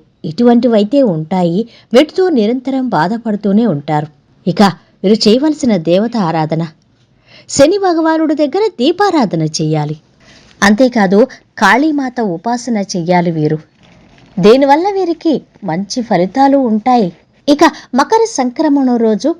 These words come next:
వీరు చేయవలసిన పరిహారం. రవి సంక్రమణం రోజు జనవరి పదిహేనో తారీఖు రోజు ఒక పరిహారం అద్భుత ఫలితాలను ఇస్తుంది వీరికి. ఉదయం సూర్య భగవానుడు ధనుస్సు రాశి నుండి మకర రాశిలోకి ప్రవేశిస్తాడు.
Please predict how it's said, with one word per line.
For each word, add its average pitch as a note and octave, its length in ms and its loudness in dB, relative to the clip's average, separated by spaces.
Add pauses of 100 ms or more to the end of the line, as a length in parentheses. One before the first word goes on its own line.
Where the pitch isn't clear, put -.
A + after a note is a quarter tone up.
(140)
వీరు C#4 340 2
చేయవలసిన A#3 440 0 (100)
పరిహారం. D3+ 480 -2 (760)
రవి F#3 240 4
సంక్రమణం G3+ 680 -2
రోజు G#3 400 2 (260)
జనవరి G#3 420 0
పదిహేనో F#3 560 -2
తారీఖు E3+ 440 -2
రోజు D3+ 340 -2 (680)
ఒక F3 140 0
పరిహారం A3+ 640 2 (260)
అద్భుత C4 380 -4
ఫలితాలను A3 640 0
ఇస్తుంది G#3+ 460 0
వీరికి. D#3 440 -6 (840)
ఉదయం C4+ 340 2 (200)
సూర్య E4+ 420 0
భగవానుడు A#3+ 640 0 (220)
ధనుస్సు G3+ 400 0
రాశి F#3 360 0
నుండి A#3+ 220 2
మకర A#3+ 440 0
రాశిలోకి C4+ 560 0
ప్రవేశిస్తాడు. G#3+ 880 -2